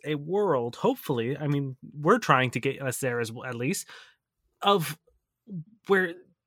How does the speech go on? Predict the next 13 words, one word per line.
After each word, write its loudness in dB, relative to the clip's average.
how 8
much 6
sex 4
you 4
have 6
or -2
how 4
much 2
sex 2
you 0
want -2
to -2
have, 0